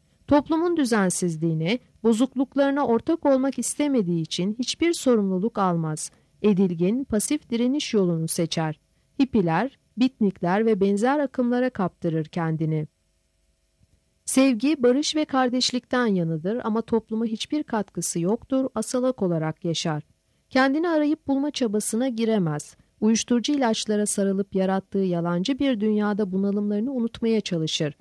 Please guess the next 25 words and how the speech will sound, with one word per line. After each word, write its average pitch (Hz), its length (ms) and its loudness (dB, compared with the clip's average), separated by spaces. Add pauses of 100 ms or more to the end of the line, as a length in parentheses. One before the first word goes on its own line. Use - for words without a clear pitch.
(320)
Kendi 208 320 2
sorunlarıyla 202 640 2
yüzleşmek, 160 760 -4 (240)
kendine 240 500 2
bir 226 120 2
çıkış - 460 -4
yolu 254 260 0
bulmak 202 420 0
yerine 165 400 -2 (220)
sorunlarını 269 540 2
ertelemeyi 226 680 0
yeğler, 170 400 0
kimlik 240 440 -2
arayışını 202 520 0
askıya 185 420 0
alır. 156 280 -2 (280)
Şurası 214 420 2
açıktır 180 540 -2
ki 240 280 -2 (260)
bu 277 100 4
yollardan 196 600 2
sonuncusu 165 800 -2
en 269 160 2
sağlıksız 202 680 -2
olanıdır. 160 640 -2